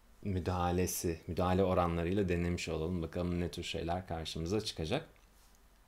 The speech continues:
Bu arada bunda, e, gayet hızlı, e, çalışıyor ama belki çok yoğun değil şu sıralar.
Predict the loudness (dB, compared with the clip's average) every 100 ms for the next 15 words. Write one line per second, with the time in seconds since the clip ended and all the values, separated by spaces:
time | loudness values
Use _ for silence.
0 | -12 -4 0 2 4 6 6 4 -6 -18
1 | -14 -6 -4 2 6 8 6 4 0 0
2 | 2 6 8 8 4 2 0 -2 -2 0
3 | 0 2 2 6 6 6 2 -2 -2 6
4 | 6 8 6 4 0 -2 -4 -2 2 2
5 | 2 0 -6